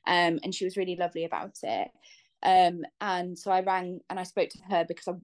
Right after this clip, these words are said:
at that point I wasn't willing to speak to anyone else 'cause I'd been fobbed off a couple of times by other people. So I was just like, "No, I'm just gonna see this G P." And I rang her and she was like, "Because of how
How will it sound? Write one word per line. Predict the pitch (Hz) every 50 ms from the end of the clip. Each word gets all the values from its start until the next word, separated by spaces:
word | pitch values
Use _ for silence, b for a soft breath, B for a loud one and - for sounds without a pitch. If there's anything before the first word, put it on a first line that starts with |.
| _ - - -
at | 123 -
that | 165 - - -
point | 190 156 -
I | -
wasn't | 156 170 165 - -
willing | - 202 160 -
to | -
speak | - 190 147 -
to | - -
anyone | 165 165 165 170 170
else | 160 - - -
'cause | - 196 190
I'd | 180 -
been | 180 - -
fobbed | - - - - - -
off | 101 - - - -
a | 85
couple | - 92 - - 85
of | - -
times | - 90 90 92 -
by | - 87 87 73
other | - - -
people. | - - 190 - - - - -
So | - - 98 -
I | 64 62
was | 62 - -
just | - - - -
like, | - - -
"No, | - -
I'm | - - - -
just | - - - -
gonna | 180 190
see | - - 135 139
this | 151 - - -
G | - - - 147
P." | - - - - 104 - - - B B B B B B B B B B -
And | 202 190
I | 185 185
rang | 190 185 185 185 185
her | 190 190 170 170
and | 165 170 180 -
she | - 180 170
was | 170 180 - -
like, | 180 - - - -
"Because | 202 196 - - 196 180 208
of | 185 202
how | - 202 185 180 160